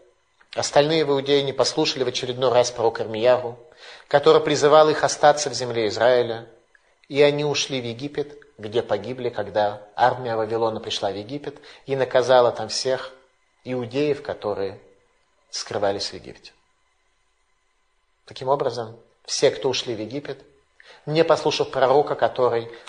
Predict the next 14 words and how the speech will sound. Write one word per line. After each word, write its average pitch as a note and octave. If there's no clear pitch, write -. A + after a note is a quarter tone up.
даже D3+
после C#3+
смерти C3+
Гедалии A#2+
призывал A2
всех -
остаться, -
все -
погибли F2
в -
Египте. -
Погас D#3+
тлеющий D#3
уголек B2+